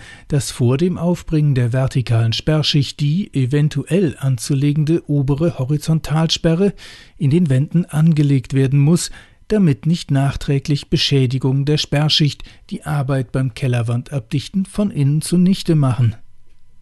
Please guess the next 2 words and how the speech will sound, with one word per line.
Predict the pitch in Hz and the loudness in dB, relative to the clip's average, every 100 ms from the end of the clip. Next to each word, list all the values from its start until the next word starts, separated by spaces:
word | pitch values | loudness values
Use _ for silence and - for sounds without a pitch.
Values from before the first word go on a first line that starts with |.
| - - _ _ _ _ _ _ _ _ _ _ _ _ _ _ _ _ _ _ _ _ _ - | -20 -20 _ _ _ _ _ _ _ _ _ _ _ _ _ _ _ _ _ _ _ _ _ -4
Die | 196 | -2
Planung. | - - 147 117 113 110 104 | -2 0 2 2 2 0 -2